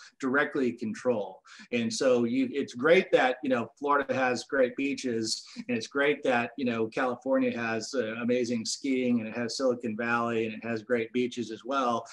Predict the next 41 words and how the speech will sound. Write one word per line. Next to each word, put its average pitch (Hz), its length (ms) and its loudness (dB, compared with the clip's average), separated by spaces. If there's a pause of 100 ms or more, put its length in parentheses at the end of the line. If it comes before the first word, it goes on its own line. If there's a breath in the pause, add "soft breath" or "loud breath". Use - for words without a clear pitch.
(140 loud breath)
I'm 151 160 6
a 135 60 2
Michigan 135 440 4
native. 120 240 6
We 151 100 4
don't 175 200 4
have 156 320 4
great 127 300 6
warm 131 220 4
beaches 135 440 -2
when 123 100 2
it 120 120 -6
comes 127 220 0
to 117 100 -12
January 123 580 2
and 107 120 -6
February 131 480 0
up 117 140 -4
in 117 100 -2
Lake 113 200 -4
Superior. 143 440 2
I 107 100 -4
can 110 120 -6
tell 131 180 0
you 113 120 2
that. 120 240 2
We're 135 80 2
lucky 147 300 0
if 110 80 -4
the 120 120 -2
ice 135 260 0
is 120 120 -6
thawing 127 300 0
right 123 260 0
now, 131 240 2
Teague, 117 440 -4 (300 loud breath)
uh, 120 200 0
in 120 100 0
Lake 123 240 0
Superior. 117 540 0
But, 127 260 2